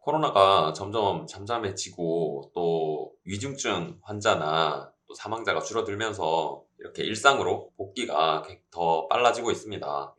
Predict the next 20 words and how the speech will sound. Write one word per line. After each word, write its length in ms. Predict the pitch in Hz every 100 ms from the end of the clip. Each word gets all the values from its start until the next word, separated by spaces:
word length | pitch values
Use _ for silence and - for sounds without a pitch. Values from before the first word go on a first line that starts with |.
| -
그러던 260 | 113 113
와중에 760 | 82 85 117 90 90 80 71 -
오늘자 420 | 113 131 127 98
뉴스에서 960 | 90 107 - 101 80 82 85 82 73 - -
다음 220 | 107 131
주부터는 640 | 123 92 95 87 90 85
이제 420 | 73 82 78 78 76
야외에서 420 | 87 110 - -
마스크도 480 | 78 - 143 98 -
벗는다고 440 | 87 104 90 71
해요. 360 | 73 87 80 - _
이 120 | 123
소식이 640 | 131 151 147 101 90 92 80
뭐 120 | 82
다른 220 | 95 104
것보다 300 | 117 92 87
특별히 320 | - - 131 104
더 120 | 87
반가운 480 | 90 98 120 104 92
이유는 600 | 107 95 85 85 76